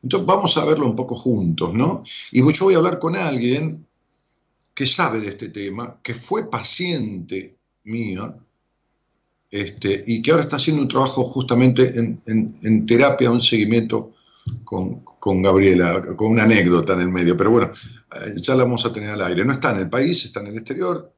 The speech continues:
eh, yo ya la había empezado a atender estando ella en el exterior. En el dos mil doce, un estudio científico demostró que en las personas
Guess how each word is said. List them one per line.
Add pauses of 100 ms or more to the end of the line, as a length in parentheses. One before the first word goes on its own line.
(240)
eh,
yo
ya
la
había
empezado
a
atender (460)
estando
ella
en
el
exterior. (1700)
En
el
dos
mil
doce,
un
estudio
científico (260)
demostró (160)
que
en
las
personas